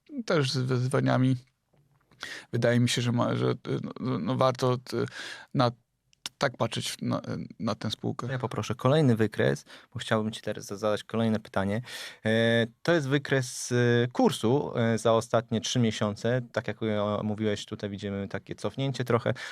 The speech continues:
Speaker 2: w okolice czterystu złotych. Ja pamiętam, to taka anegdota, pamiętam, jak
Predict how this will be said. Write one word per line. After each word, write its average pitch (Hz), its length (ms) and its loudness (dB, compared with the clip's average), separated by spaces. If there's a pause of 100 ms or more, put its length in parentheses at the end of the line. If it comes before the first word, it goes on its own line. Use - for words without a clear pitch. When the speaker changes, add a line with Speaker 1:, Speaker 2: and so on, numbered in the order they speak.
(120)
Speaker 2:
w - 20 -10
okolice 104 320 -2
czterystu 104 560 0
złotych. 104 520 -2 (300)
Ja 120 120 2
pamiętam, 143 440 0
to - 60 -20
taka 110 220 -4
anegdota, 110 440 0
pamiętam, 127 400 2
jak 117 120 4